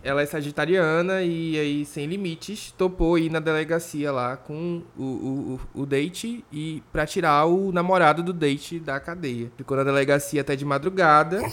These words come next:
e teve que achar um, um, um mercado vinte e quatro horas pra comprar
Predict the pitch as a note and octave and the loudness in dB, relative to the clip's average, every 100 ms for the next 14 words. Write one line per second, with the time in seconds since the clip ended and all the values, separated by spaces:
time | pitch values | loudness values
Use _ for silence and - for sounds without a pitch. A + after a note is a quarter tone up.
0 | - - - - - - D#3 D#3+ F3 F3+ | -8 -12 -14 -14 -12 -10 -4 -4 -2 0
1 | F#3 F#3 F#3 G3+ G#3+ F#3 - - E3+ F3 | 0 0 0 0 -2 -6 -12 -8 -2 2
2 | F3+ F3 F3 F3+ F3+ F3+ F#3 G#3 - F#3+ | 0 0 0 0 0 0 2 0 2 6
3 | F#3 G#3 A3+ A3+ G#3+ A3+ A3 F#3 F3+ D3+ | 8 8 4 2 2 2 2 4 4 4
4 | D3+ E3+ F3 E3 E3+ F#3 F#3 E3+ D3+ D#3+ | 4 0 -2 -4 -4 -10 -4 2 4 6
5 | E3+ F#3 | 4 -2